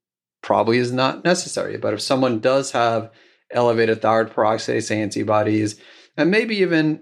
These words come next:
positive anti-thyroglobulin antibodies. I'm not sure, the studies don't mention anti-thyroglobulin antibodies, but those are associated with Hashimoto's thyroiditis. And if someone has one or both of those antibodies,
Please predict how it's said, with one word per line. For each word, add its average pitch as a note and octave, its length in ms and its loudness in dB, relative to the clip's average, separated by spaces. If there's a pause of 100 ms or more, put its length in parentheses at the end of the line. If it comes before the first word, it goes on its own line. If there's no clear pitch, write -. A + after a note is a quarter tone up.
(140)
positive C#3 540 0
anti-thyroglobulin B2 1080 2
antibodies. F#2+ 640 -4
I'm A#2+ 100 2
not B2+ 180 2
sure, B2 220 2
the A2 100 -2
studies A2+ 460 0
don't A2+ 320 0
mention B2+ 600 0
anti-thyroglobulin B2 920 0
antibodies, B2 560 -2
but G#2+ 160 -4
those A#2 260 2
are A2 200 2
associated A2+ 640 -2
with A2+ 240 0 (440)
Hashimoto's A#2 560 0
thyroiditis. A#2+ 680 0 (440)
And G#2+ 540 0
if A2 320 -4
someone A#2 540 0
has B2+ 600 0 (380)
one B2+ 360 -2
or B2 100 0
both B2+ 320 -2
of C#3+ 80 0
those C3 200 0
antibodies, B2 800 0